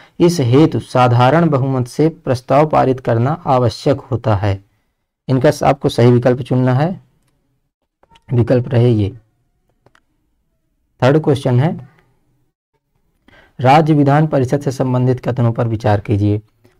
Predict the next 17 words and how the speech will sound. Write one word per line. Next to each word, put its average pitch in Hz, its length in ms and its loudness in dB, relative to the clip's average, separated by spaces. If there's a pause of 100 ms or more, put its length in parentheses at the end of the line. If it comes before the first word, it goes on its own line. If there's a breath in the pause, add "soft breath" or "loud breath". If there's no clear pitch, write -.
(120)
राज्य 156 360 2
विधान 143 320 0
परिषद 135 460 -2
का 127 140 -2
सदस्य 117 460 -2
बनने 113 340 0
के 107 140 -2
लिए 127 380 0 (260 loud breath)
अधिकतम 120 580 0
आयु 151 320 2 (240)
तीस 160 240 4
वर्ष 123 260 2
निर्ध-, 107 340 0
निर्धारित 107 500 2
की 104 180 0
गई 101 200 2
है। 98 200 -2